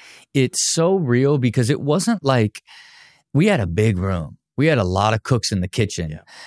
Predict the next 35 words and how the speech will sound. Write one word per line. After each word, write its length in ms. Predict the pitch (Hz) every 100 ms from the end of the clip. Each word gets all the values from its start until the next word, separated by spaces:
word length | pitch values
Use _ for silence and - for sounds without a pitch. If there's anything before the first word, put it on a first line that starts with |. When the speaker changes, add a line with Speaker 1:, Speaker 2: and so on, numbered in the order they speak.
| - _
Speaker 1:
And 580 | 127 117 107 101 101 101 _
for 240 | - 131 117
me, 600 | 120 160 156 113 104 98 _ _ _ _ _ 117
you 140 | 127
know, 180 | 113 98
I'm 140 | - 156
the 80 | 127
loudest 440 | 127 131 120 -
cook. 300 | 170 131 - _
Speaker 2:
Right. 260 | 95 95 87 -
Speaker 1:
You 120 | 127 135
know, 240 | 135 131 -
and 240 | 135 127
so 220 | - 147
when 120 | 127 135
I, 260 | 160 165 -
you 140 | 160
know, 220 | 135 120
when 140 | 123 143
I 120 | 160
get 220 | 151 170
to 80 | 131
li-, 200 | 123 151 165
like, 280 | 139 120 123
I 160 | 160
could, 320 | 180 165 143 -
I, 100 | 151
you 100 | 165
know, 160 | 143 127
I, 140 | 135 120
and 160 | 143 139
I 160 | 143 165
could 180 | 160 113
shape 520 | - - 180 175
a, 80 | 143